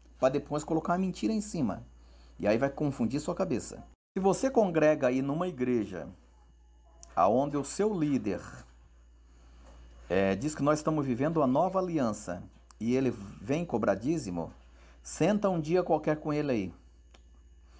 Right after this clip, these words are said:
Pastor, bispo, seja lá quem for.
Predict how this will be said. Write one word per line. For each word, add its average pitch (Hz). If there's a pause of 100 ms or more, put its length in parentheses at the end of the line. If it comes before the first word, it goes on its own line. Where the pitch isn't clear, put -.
(300)
Pastor, 156
bispo, 139
seja 151
lá 160
quem 160
for. 95